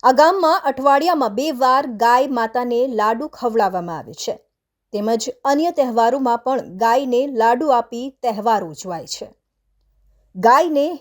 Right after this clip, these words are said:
હિન્દુ ધર્મમાં માતા તરીકે માનવામાં આવે છે. બધા પશુઓમાં ગાયને સૌથી પવિત્ર માનવામાં આવે છે.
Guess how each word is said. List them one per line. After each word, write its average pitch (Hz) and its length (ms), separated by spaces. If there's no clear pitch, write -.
હિન્દુ 285 280
ધર્મમાં 269 680
માતા 233 300
તરીકે 262 420
માનવામાં 208 600
આવે 147 140
છે. - 220
બધા 247 240
પશુઓમાં 262 840
ગાયને 247 460
સૌથી 349 500
પવિત્ર 262 500
માનવામાં 196 480
આવે 160 140
છે. - 260